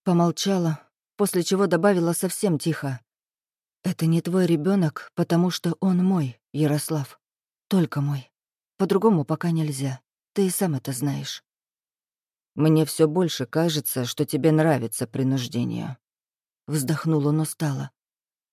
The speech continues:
"Ты прослушала момент, когда я тебе говорил, что сегодня же разберусь с Игнатом?" Его голос приобрел металлические нотки.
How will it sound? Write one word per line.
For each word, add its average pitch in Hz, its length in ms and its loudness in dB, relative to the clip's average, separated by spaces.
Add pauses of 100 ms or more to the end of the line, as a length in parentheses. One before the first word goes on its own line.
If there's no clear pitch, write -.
(400)
"Ты 156 140 4
прослушала 160 840 2
момент, 147 560 2
когда 151 280 2
я 151 200 4
тебе 151 280 2
говорил, 156 540 2
что - 240 -2
сегодня 180 540 2
же 143 160 0
разберусь 139 540 0
с - 120 -8
Игнатом?" 135 600 -2 (840)
Его 156 280 2
голос 180 360 0
приобрел 165 480 2
металлические 165 760 0
нотки. 139 460 -4